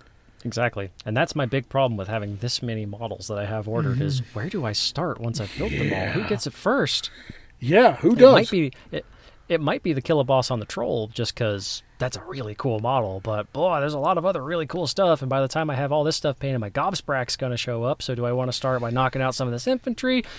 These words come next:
Speaker 1: Do I wanna do a really big hero character? I, I just don't know.
Speaker 2: Yeah, but then you gotta think about, oh man, if you start with your hero, then by the time you get to the end where you're just doing infantry and stuff, you'll have kinda perfected it and really made all your schemes and colors pop,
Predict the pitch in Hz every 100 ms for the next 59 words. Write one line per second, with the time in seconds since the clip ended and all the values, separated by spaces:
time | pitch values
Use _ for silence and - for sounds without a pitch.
0 | - 98 98 107 107 101 101 95 107 131
1 | 127 117 123 120 254 269 254 240 269 262
2 | 254 269 254 151 139 - - - 107 180
3 | 254 302 320 107 - - - 196 202 156
4 | 170 214 202 160 - 165 151 151 - 175
5 | 170 185 170 143 - 202 170 151 135 -
6 | 214 247 151 147 139 - - - 160 202
7 | 180 170 165 185 175 160 151 160 160 175
8 | 156 160 160 - 175 147 - 190 214 226
9 | - 156 147 135 - 147 - - - 143
10 | 185 170 - 190 143 - - - 170 -
11 | 208 156 147 156 180 180 170 165 165 160
12 | 165 147 - - 175 190 185 147 139 170
13 | 175 143 - - 156 214 247